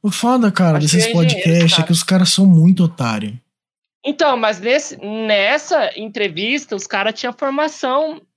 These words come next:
Speaker 2: parece que tinha formação científica, então eles fizeram umas perguntas muito boa, cara, muito boa, de exploração espacial, de
Speaker 1: Foi no
Speaker 2: até de
Speaker 1: Critique?
Speaker 2: um novo mercado.
Speaker 1: Não, acho não.
Speaker 2: Isso, critiquei, eu acho.
Speaker 1: Sério?
Speaker 2: Critiquei.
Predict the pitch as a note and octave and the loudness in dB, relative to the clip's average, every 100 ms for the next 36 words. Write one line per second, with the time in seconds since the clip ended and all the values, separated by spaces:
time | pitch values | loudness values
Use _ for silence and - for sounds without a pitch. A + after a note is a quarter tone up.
0 | _ _ _ _ _ _ _ _ A3+ A3 | _ _ _ _ _ _ _ _ -2 0
1 | A#3 A#3+ - A#3+ C#4 C4 C4+ C4 B3+ C4 | 0 -2 -12 -10 -8 -6 -6 -4 -6 -6
2 | B3+ - D4 D#4 - B3+ C4+ - A3+ G3+ | -10 -8 -10 -10 -10 -10 -10 -12 -12 -8
3 | A3+ C#4 C#4+ - A3 A3+ A#3+ A#3+ A#3+ - | -4 -2 -2 -4 -4 -2 -2 -2 -6 -6
4 | G#3 G3+ B3 A#3+ F3+ - - _ _ G3+ | -8 -8 -10 -12 -14 -16 -20 _ _ -10
5 | B3+ C4+ G#3 F#3 F3+ E3+ E3+ D#3 D#3+ E3+ | -8 -8 -8 -6 -6 -8 -10 -10 -10 -16
6 | _ F#3+ A3 F#3+ F3 D#3 D#3 - G#3 F#3+ | _ -18 -16 -8 -6 -6 -6 -6 -2 -2
7 | F#3 G#3 G3 - F3 F3 F3 D#3+ F3 A3 | -2 -6 -8 -6 -6 -6 -4 0 2 2
8 | G3+ D#3 - _ _ _ _ - F3+ F#3+ | 2 -2 -8 _ _ _ _ -10 -6 -6
9 | F#3+ F3 C#3+ C#3 C#3 _ _ _ _ - | -6 -6 -8 -10 -12 _ _ _ _ -4
10 | F#3+ F#3 A#3+ G3 A#3+ - - - A#3 C4 | 2 4 4 4 2 2 -2 -2 0 0
11 | C4 C4 C4 C4+ B3+ - G3+ A3 C4 A#3 | 0 -4 0 0 0 -2 0 0 0 0
12 | E3+ B2 B2 A3 B3+ C#4 C#4 B3+ A3+ G#3+ | -2 -4 -6 -6 -2 0 0 -2 -6 -8
13 | A3+ G#3+ - G#3+ G3 G#3+ D#3+ D3+ F3+ - | -8 -8 -8 -4 -2 0 -2 -2 -4 -4
14 | - D3 D3+ B3 A#3 B2+ | -2 0 0 0 0 -2